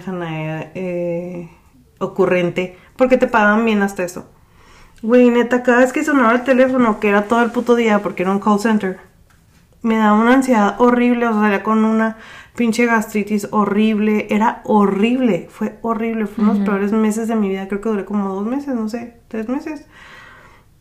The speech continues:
Speaker 1: Y ahí es donde yo empecé a googlear de por qué me causa tanta ansiedad contestar el teléfono. Y ahí es donde vi de que, güey, soy una persona introvertida.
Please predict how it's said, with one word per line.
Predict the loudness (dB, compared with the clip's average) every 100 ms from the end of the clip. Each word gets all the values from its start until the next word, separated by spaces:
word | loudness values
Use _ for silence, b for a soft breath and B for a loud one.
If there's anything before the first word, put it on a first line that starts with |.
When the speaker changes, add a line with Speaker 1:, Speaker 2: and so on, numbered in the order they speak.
| _ _
Speaker 1:
Y | -2
ahí | 4 4
es | 4
donde | 4 2
yo |
empecé | 0 -2 0
a |
googlear | 0 2 2 2
de | 0
por | -2 -4 -4
qué | 0 2
me | 2 0
causa | -6 -4 -4
tanta | -4 -4 -4
ansiedad | -6 -4 -4 -4 -4
contestar | -4 -4 -4 -4 -6
el | -4
teléfono. | -4 -4 -4 -4 -4
Y | -2
ahí | -2 -2
es | -2
donde | -2 -2
vi | -2 -2
de | -6
que, | -6
güey, | -2 -2
soy | -2
una | -6 -8
persona | -10 -10
introvertida. | -8 -6 -6 -4 -6